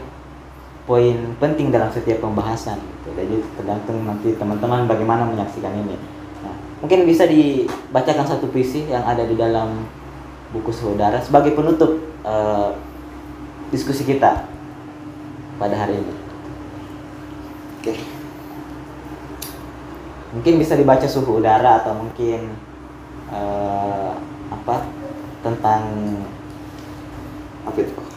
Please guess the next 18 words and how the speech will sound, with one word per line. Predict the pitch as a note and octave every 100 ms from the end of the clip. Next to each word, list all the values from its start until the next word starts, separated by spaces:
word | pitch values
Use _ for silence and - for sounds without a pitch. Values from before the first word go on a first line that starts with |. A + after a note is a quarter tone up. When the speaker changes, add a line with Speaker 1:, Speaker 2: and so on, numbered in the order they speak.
| -
Speaker 1:
Jembatan | A#2 B2 B2 B2 A#2+
Telo | B2+ B2
juga | B2 A#2 A#2
tadi | A#2+
saya | C#3+ C3+ -
tertarik | B2 - A2+ A#2
itu, | A#2
atau | B2 A#2+ A#2+
mungkin | A#2+ A#2+
tentang | A2+ A#2
bagaimana | A#2 A2+ A2+ A#2
perjalanan | A2+ A2 A2+ A2 A2 A2+ A2 - - - - - - - - - - - - -
dari | - A2
kampung | A2+ G#2+ G#2
halaman | A2 G#2 G#2 B2+ D#3 - - - - - - - - - - - -
menuju | A2+ A2 G#2 G#2+
kota | G#2 G#2+
Makassar. | G#2 G2 G2 G2 -